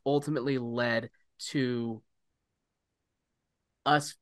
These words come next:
feeling more connected with the arc, which I think the arc is strong, but I just needed a little bit, little bit more substance to it. So maybe, I'm not sure if that addresses any of your problems, Jonesy,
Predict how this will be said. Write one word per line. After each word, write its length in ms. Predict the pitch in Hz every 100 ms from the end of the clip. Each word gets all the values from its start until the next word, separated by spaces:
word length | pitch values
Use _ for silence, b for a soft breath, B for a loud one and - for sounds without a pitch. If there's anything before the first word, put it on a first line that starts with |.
| _
feeling 260 | 160 143 135
more 200 | 135 131
connected 640 | - 120 120 131 - 117
with 260 | 113 123 -
the 160 | 123 -
arc, 360 | 160 143 98 - -
which 160 | 135
I 60 | 123
think 240 | - 131
the 120 | 127
arc 200 | 139 -
is 140 | 110 101
strong, 520 | - 202 190 139 127 -
but 100 | 139
I 100 | 139
just 200 | 139 160
needed 220 | 160 151
a 60 |
little 200 | 151 170
bit, 200 | 170 170
little 240 | 190 262 262
bit 120 | 247
more 200 | 240 240
substance 560 | - 160 139 - - -
to 160 | 98
it. 240 | 78 - - _ _ _ _ _ _ _ _ _ _ _ _ -
So 460 | - 135 127 117 _ _ _ _ _ _
maybe, 640 | - 139 151 170 196 196 170
I'm 100 | 151
not 120 | 156
sure 140 | -
if 120 | 156 -
that 260 | 135 127 -
addresses 460 | 143 131 131 - 127
any 240 | 120 127
of 100 | 123
your 140 | 123 117
problems, 460 | - 117 123 127
Jonesy, 480 | 127 131 131 139 143